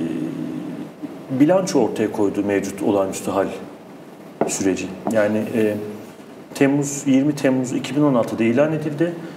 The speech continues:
Seçime gittiğimizde, sandık başına gittiğimizde neredeyse iki yıllık bir süreç olacak ve bu iki yıl zarfında çok önemli sınırlamalar yapıldı. E, Didem Hocam'ın uzmanlık alanı olmakla beraber kısaca değinelim, hatırlayalım.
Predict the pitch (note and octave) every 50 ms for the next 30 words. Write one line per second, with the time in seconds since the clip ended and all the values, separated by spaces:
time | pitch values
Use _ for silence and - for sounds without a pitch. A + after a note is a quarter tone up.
0 | - - - - - B2+ - - C#3 C#3 C#3 C3+ C3 A#2+ C3 B2+ - - C3 B2+
1 | A#2+ C3 B2 - C3+ B2+ B2+ C3 B2 - C3 A#2+ - C3+ B2+ A#2 A#2 - C3 B2+
2 | A#2+ B2+ C3 C3+ D3 C#3 C3+ B2+ B2 B2 A2+ - - - - - - D3 - -
3 | - - - - - - - - - - - C#3 D3+ D3 - D#3 D3 C#3+ E3+ F3
4 | - D3+ C3+ C3+ D3+ D3 C#3+ - - F#3 E3 C3+ B2+ C#3 C3 B2+ C3 - B2+ A2
5 | A2+ D3 F#3+ - - - - - - - - - - - - F#3 F3+ F3 F3+ F3
6 | E3 E3+ D#3+ C#3 B2 B2 C#3+ F#3 G3 F#3 F#3+ F#3 - - - - D#3 D#3 D#3 D#3
7 | C3+ C3+ D3+ F3+ F#3+ F3+ F3 D#3 E3 F3 D#3+ C3+ B2 A#2 A2+ - - A2+ A#2+ A#2
8 | A#2 A#2 A2+ A2+ A2+ - - - - - - - - - - G3 G3+ G3+ G3 F3+
9 | - F3 F3 F3+ F3 D#3+ D3+ E3+ F3 F3 F3+ F3+ E3+ E3+ D#3+ E3 F3 E3+ E3+ F#3
10 | F#3+ F#3+ - D#3+ C#3 B2+ A2 G#2+ G#2+ A2+ D#3 F3 E3 - - - - F#3 E3 D3
11 | D#3 D3 D3+ D#3 D3 D3+ D#3+ D3+ C#3+ C3+ A2+ A2 A2+ A#2 B2+ - - D3+ D3 C3
12 | A2 - -